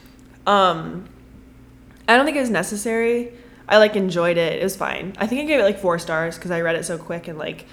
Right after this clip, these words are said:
it was fine. Like, the plot was fine. I enjoyed what happened. Um, but,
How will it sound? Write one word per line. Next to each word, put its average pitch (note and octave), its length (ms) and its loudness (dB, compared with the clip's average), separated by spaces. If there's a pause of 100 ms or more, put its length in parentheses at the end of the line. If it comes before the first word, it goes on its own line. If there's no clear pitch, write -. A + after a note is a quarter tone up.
(400)
it A3+ 100 0
was G3 160 -2
fine. E3 400 0
Like, D#3+ 120 -12
the F3+ 80 -10
plot D#3+ 180 -2
was D#3+ 120 -4
fine. D#3+ 280 -2
I E3 80 -4
enjoyed D#3+ 560 -4
what E3+ 140 -4
happened. D#3 720 -8
Um, D#3 420 -6 (720)
but, A#3+ 280 4